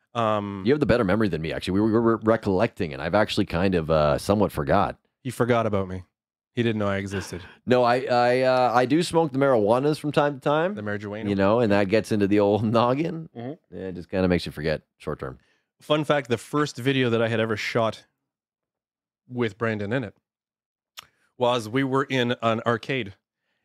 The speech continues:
Speaker 1: and I shot a video of, you know, those little arms that come in there and they, they drop down, and then you gotta grab your little stuffed
Speaker 2: Oh,
Speaker 1: animal.
Speaker 2: yes,
Speaker 1: Well,
Speaker 2: yeah.
Speaker 1: it, it was me using the joystick, and it was an arm coming down, but the fun part was is that they had left the side panel off of this arcade machine,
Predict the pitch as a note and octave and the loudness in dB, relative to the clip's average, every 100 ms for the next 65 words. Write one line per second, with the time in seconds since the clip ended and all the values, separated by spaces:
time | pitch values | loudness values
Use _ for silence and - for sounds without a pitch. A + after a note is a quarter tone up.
0 | _ C3 G#2 G#2 - B2 G#2+ B2+ B2+ A#2 | _ -4 -2 -4 -2 -2 -2 -4 -2 -2
1 | G#2+ C3 C3 B2 A#2 A2+ B2 A#2+ A#2+ B2 | -2 -2 0 -2 -2 -4 -2 -2 -2 -6
2 | - B2+ B2 A#2+ B2 A#2+ A2+ G#2 G#2 G#2+ | -6 -2 -2 -2 -2 -2 -4 -8 -8 -6
3 | A#2 A2+ B2 A#2+ A2+ A2+ G#2+ G#2+ G#2+ A2 | -2 -2 -2 -2 0 -2 -2 -4 -4 -4
4 | G#2 A2 A2 A2 G#2 - A#2 - B2+ B2 | -4 -4 -4 -6 -8 -4 -6 -2 -2 0
5 | G#2+ C#2+ C#2+ - - B2 B2 C3 B2 C#3 | -2 -4 -8 -16 -18 -4 0 0 -2 -6
6 | C3 C3 D#3+ D#3 C#3+ A#2 B2 C#3+ D3 - | -4 -2 -2 -2 -4 -4 -2 -2 -2 -4
7 | A2 B2 B2 A2+ A#2 C3+ C#3+ C3+ G#2+ G#2 | -4 -4 -6 -2 0 0 -2 -2 -4 -4
8 | G2+ G2 G2 A#2 G#2+ C#3+ B2+ B2+ A2 A#2 | -6 -6 -8 -12 -6 -4 -4 -4 -2 -4
9 | G#2 G2+ G#2 G#2+ A2+ A2 C#3 - A#2 - | -4 -8 -8 -8 -4 -2 -4 -4 -8 -2
10 | A#2+ B2+ C3 A#2+ A2 A2+ A2+ A#2+ G#2+ - | -2 -2 -2 -2 -2 -2 -4 -4 -8 -10
11 | G2+ - A#2+ A2+ - G#2 F#2+ | -8 -6 -8 -8 -8 -10 -12